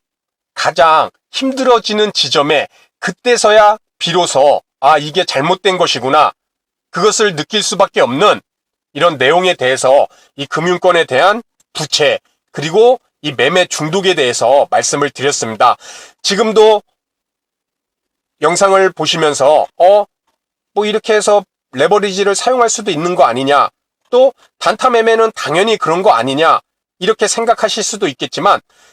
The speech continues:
실질적으로 이런 상황에서 수익을 내시는 분들이야 그것을 잘 활용하면은 어떤 문제가 있겠습니까? 그런데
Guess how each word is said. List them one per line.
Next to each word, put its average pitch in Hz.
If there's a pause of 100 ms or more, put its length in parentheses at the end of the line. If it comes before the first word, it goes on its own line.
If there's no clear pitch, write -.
실질적으로 220 (300)
이런 214
상황에서 208
수익을 233
내시는 190
분들이야 143 (1300)
그것을 226
잘 185
활용하면은 233 (200)
어떤 180
문제가 160
있겠습니까? 127 (400)
그런데 185